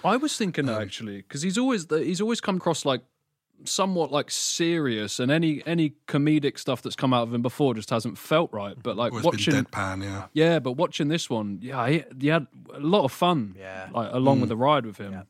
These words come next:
Speaker 1: Uh, yeah, it was, it was fun to see that side of
Speaker 3: He's
Speaker 1: it.
Speaker 3: a highlight of the film for sure. In terms of the fight sequences for me, I really like, you know, the big C G I stuff I can give or take. I think it,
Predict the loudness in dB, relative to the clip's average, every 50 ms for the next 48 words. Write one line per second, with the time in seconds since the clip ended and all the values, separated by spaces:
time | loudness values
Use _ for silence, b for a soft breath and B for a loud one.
0 | _ _ -4 -4 -2 -2 -2 -2 0 -2 -2 -2 -4 -6 -6 -8 -8 -8 -8 -6
1 | -4 -2 -2 -2 -2 -4 -4 -4 -4 -4 -4 -6 -4 -4 -2 -2 -2 -4 -4 -4
2 | -2 -2 0 0 0 -2 -2 -4 -6 -6 -10 -12 -10 -8 -8 -8 -8 -12 -14 -12
3 | -8 -8 -6 -8 -8 -8 -8 -6 -4 0 2 2 2 0 -2 -6 -10 -2 -2 -2
4 | -2 0 -4 -6 -8 -8 -8 -10 -8 -8 -8 -6 -6 -4 -4 -4 -2 2 2 4
5 | 4 4 2 0 -2 -2 -2 -2 -2 -2 -2 -4 -8 -14 -20 b b b b b
6 | b b b b b b b b b b b b _ _ -10 -6 -4 -2 -2 -2
7 | -4 0 2 2 2 2 -2 -6 -6 -4 -4 0 4 6 6 6 4 2 2 2
8 | 2 2 0 -4 -6 -6 -4 -2 -4 -2 0 0 2 2 2 4 2 2 2 0
9 | -4 -10 -10 -8 -6 -6 -8 -6 -6 -8 -8